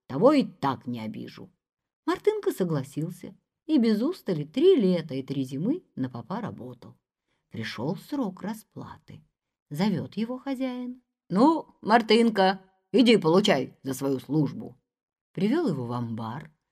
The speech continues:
показывает два полных мешка и говорит: "Какой хочешь, тот и бери".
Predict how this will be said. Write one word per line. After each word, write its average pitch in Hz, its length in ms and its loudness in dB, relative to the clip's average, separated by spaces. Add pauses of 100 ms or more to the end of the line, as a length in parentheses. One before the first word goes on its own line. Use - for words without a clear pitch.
(160)
показывает 180 580 -2
два 151 260 -6
полных 196 500 -4
мешка - 480 -10 (140)
и 233 80 -6
говорит: 160 460 -6 (640)
"Какой 262 320 2
хочешь, 320 580 2 (160)
тот 254 280 2
и - 20 6
бери". 123 500 -2